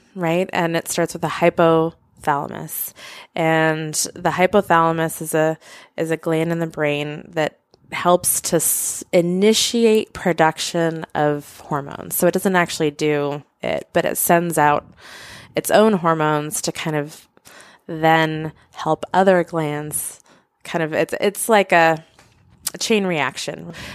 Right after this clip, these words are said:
The hypothalamus tends to talk to something called the pituitary that's also in the brain.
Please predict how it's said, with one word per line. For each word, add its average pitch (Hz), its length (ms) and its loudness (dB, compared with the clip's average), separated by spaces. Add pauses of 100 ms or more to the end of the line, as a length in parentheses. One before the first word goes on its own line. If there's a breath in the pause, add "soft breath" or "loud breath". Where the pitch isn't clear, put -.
(100)
The 208 60 0
hypothalamus 185 760 4
tends 160 280 -8
to 170 100 -4
talk 147 280 -2
to 151 160 -2
something 147 360 -6
called 139 160 -4
the - 40 -12
pituitary - 760 -4
that's 180 180 -4
also 156 320 -4
in 151 80 -8
the 143 60 -8
brain. - 400 -12